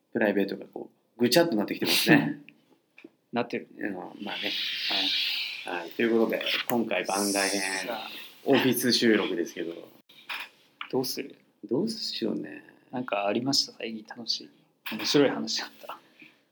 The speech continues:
Speaker 1: 面白い話ですよね。あ、僕あれですね。あの、先日、あの、結婚式。
Speaker 2: なんかあげてたね。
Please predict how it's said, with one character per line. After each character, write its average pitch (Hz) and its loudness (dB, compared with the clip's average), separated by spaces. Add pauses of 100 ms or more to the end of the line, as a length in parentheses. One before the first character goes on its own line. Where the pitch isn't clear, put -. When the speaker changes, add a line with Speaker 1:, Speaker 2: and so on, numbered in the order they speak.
(220)
Speaker 1:
面 113 0
白 117 -4
い - 2
話 92 -4
で 101 2
す - -10
よ - -20 (340)
ね。 - -18
あ、 - -2 (260)
僕 135 2
あ 131 8
れ 131 4
で 135 6
す 131 -2
ね。 87 -6
あ 87 -6
の、 85 -6 (160)
先 135 2
日、 113 -2 (520)
あ 90 -12
の、 87 -10 (640)
結 - -4
婚 127 4
式。 - -4 (1000)
Speaker 2:
な 131 6
ん 123 4
か 110 8
あ 113 6
げ 135 6
て 151 6
た 107 4
ね。 110 2